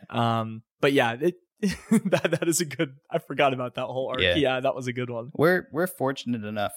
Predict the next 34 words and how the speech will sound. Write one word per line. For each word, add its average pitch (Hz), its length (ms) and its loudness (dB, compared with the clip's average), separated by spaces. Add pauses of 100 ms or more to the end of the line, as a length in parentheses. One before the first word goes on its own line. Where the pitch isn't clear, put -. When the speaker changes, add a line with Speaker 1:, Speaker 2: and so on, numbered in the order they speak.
Speaker 2:
to 107 120 -4
be 98 220 -4
able 101 200 -4
to, 104 200 -10
uh, 92 80 -2
prefer 110 400 -4
overdoing 98 480 -6
it 85 100 -14
than 85 120 -10
underdoing 85 460 -12
it. - 100 -20 (160)
Speaker 1:
Mm-hmm. 139 240 -2 (180)
Yeah, 117 180 2
we 123 140 2
can, 156 480 -6
a-, 151 200 6
at 196 120 4
least 233 200 4
every 180 220 6
once 131 260 2
in 95 60 -12
a 80 40 -16
while. 80 240 -12
And, 247 100 -6
like, 320 100 -8
we 202 100 2
can 139 120 2
Speaker 2:
Yeah. 120 60 0
Speaker 1:
resell 117 320 0
that 110 220 -4
thing 104 200 -10
and, 104 80 -12
like, 98 180 -12
it's, 147 220 -2